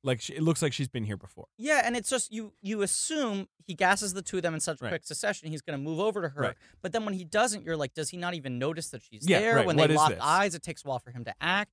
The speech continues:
Speaker 1: Yeah.
Speaker 2: Even when she opens the door and he sees she's trying to get away, he gives
Speaker 1: He
Speaker 2: it a
Speaker 1: doesn't react
Speaker 2: second.
Speaker 1: with violence per se. He just reacts again with this. He puts his mask on and he, anyway.
Speaker 2: Right.
Speaker 1: So then they wake up. They're in, uh, a cellar, uh, with
Speaker 2: Sure.
Speaker 1: a, with a bathroom.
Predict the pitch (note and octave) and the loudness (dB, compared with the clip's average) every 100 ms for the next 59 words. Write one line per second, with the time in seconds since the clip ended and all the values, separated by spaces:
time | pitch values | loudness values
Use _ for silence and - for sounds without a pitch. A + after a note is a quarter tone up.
0 | _ G#2+ - - G3 G#3 F3+ E3+ D#3+ D3 | _ -10 -10 -6 -4 -4 -2 -2 -2 -4
1 | C3+ D#3 D3+ B2+ - C#3+ - - B2 A2 | -4 -2 -4 -4 -8 -10 -12 -8 -8 -6
2 | A2+ A2 D3 F#3+ G#3 G#3 G3+ F3 D#3+ G3 | -8 -2 0 2 2 0 -4 -10 -4 4
3 | G#3 G#3+ G3+ G#3+ G3 F3+ G3 C3 A2 C3 | 8 8 8 6 6 4 4 0 0 2
4 | D#3 G3+ E3+ C3+ A#2+ - A#2+ - A#2+ A#2+ | 6 6 6 4 0 -4 -2 0 0 -2
5 | A#2 - A#2+ A2+ - G#2 A#2 G#2+ G#2 G2 | -4 -2 0 -2 -4 -4 -2 -2 -4 -4
6 | F#2+ G2 - - A2 - - A2+ G2+ G#2 | -4 -4 -8 -8 -10 -8 -8 -8 -8 -4
7 | G2 G2+ - G2 F#2+ F#2+ F#2 F#2+ F2+ - | -4 -4 -6 -6 -6 -6 -6 -6 -8 -8
8 | A#2+ A#2+ - - C#3 C3 B2 D3 F3 F#3 | -6 -6 -8 -6 -2 0 2 4 4 2
9 | E3 - _ A#2+ A#2+ B2+ B2 B2+ _ A#2+ | 0 -2 _ -4 -2 -2 -4 -8 _ -2
10 | A2+ G#2+ G2+ G2+ _ G#2+ G#2 - D#3 D#3 | -2 -2 -4 -8 _ -8 -6 0 2 2
11 | D3 D3+ - _ _ B2 A2 G2 G2+ G2+ | 2 -2 -6 _ _ -2 0 -2 -2 -4
12 | G2 A2 G2+ A#2 A#2+ A#2 A#2+ A#2+ B2 | -4 -8 -4 -4 -4 -4 -4 -2 -4